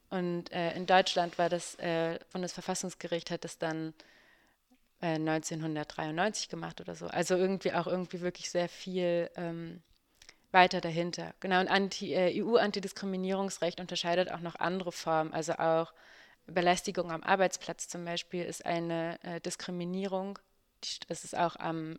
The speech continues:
äh, im A G G, äh, steht das auch drin, dass Belästigung auch Diskriminierung sind. Das war auch ganz lange, wurde das nicht so gesehen. Ähm,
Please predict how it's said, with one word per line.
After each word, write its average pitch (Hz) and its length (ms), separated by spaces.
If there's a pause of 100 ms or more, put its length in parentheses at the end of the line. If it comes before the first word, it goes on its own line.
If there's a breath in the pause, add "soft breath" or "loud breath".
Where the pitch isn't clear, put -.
äh, 165 220
im 170 120
A 160 120
G 160 140
G, 208 340 (180)
äh, 180 160
steht - 200
das - 120
auch 175 100
drin, 214 220
dass 180 120
Belästigung 175 600
auch 175 120
Diskriminierung 180 840
sind. 196 260
Das - 140
war 160 140
auch - 80
ganz 165 220
lange, 160 340 (400 loud breath)
wurde 170 160
das 165 160
nicht 226 180
so 185 120
gesehen. 180 480 (720 loud breath)
Ähm, 165 600